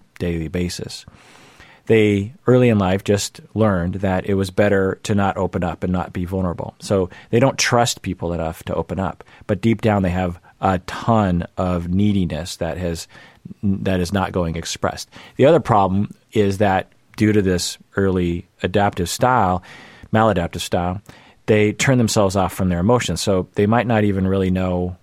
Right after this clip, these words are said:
when they need things. So they might deep down really need attachment,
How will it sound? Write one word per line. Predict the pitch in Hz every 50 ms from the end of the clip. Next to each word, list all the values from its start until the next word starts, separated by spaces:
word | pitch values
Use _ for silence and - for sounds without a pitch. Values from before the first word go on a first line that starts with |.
| _ _ -
when | - - 92 95 101 110 113 110 104
they | 101 95 95 90 90 90 87 - -
need | - 95 95 95 104 107 107 104 101 92
things. | 92 - - - 92 80 76 73 78 - -
So | - - 98
they | 90 95 98
might | 101 104 104 101 95 -
deep | - 101 92 -
down | - 98 92 90 92
really | 98 98 95 92
need | 90 95 110 123 131 120
attachment, | 104 - - 98 90 90 - - 95 92 90